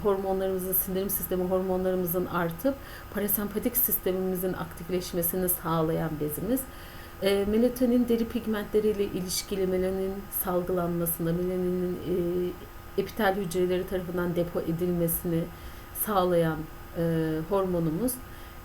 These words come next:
E, timus bezi, timus bezi de özellikle işte, e, bağışıklık sistemimizde görevli T lenfositlerin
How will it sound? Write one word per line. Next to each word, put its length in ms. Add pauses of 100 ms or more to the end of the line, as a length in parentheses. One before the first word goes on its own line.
(100)
E, 220 (100)
timus 320 (160)
bezi, 340 (360)
timus 240 (120)
bezi 220
de 60
özellikle 600
işte, 400
e, 460
bağışıklık 460
sistemimizde 680
görevli 460
T 260
lenfositlerin 680